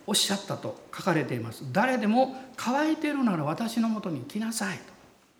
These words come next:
で、そして、「その人の心の奥底から生ける水の川が流れ出るようになりますよ」とおっしゃった。え、それは信じる者が受けることになる御霊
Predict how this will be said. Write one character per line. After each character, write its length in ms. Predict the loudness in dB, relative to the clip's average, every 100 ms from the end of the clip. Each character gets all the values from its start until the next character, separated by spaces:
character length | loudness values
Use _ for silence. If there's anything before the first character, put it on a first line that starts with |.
| -20 -6
で、 100 | -2
そ 160 | 2 2
し 100 | 2
て、 460 | 2 2 0 -12 -12
「そ 180 | 2 4
の 120 | 6
人 160 | 6
の 120 | 4 2
心 400 | 0 2 2 4
の 120 | 2
奥 160 | 0
底 240 | -4 -4 0
か 80 | 4
ら 80 |
生 180 | 4 4
け 100 | 4
る 120 | 6
水 240 | 6 4 2
の 120 | 2
川 300 | 4 4 4
が 300 | 2 2 2
流 80 | 0
れ 60 |
出 120 | -2 -2
る 180 | -2
よ 180 | 0 2
う 40 | 2
に 180 | 0
な 120 | 0 -2
り 100 | -4
ま 140 | -4
す 160 | -6 -2
よ」 220 | 0 0 -2 -4
と 80 |
お 80 | -4
っ 40 | -4
し 120 | -6
ゃ 60 |
っ 60 | -8
た。 80 | -12 -18 -20 -20 _ _ _ -20 -10 0
え、 120 | 2
そ 140 | 6
れ 80 | 6
は 280 | 8 6 0 -10 -2
信 420 | 4 8 10 10
じ 100 | 8
る 80 | 6
者 260 | 6 4
が 100 | 4
受 140 | 2 2
け 100 | 2
る 100 | 2
こ 160 | 2
と 120 | 0 0
に 180 | 0
な 180 | 2 2
る 240 | 4 2 0 -6 -4
御 40 | 2
霊 160 | 4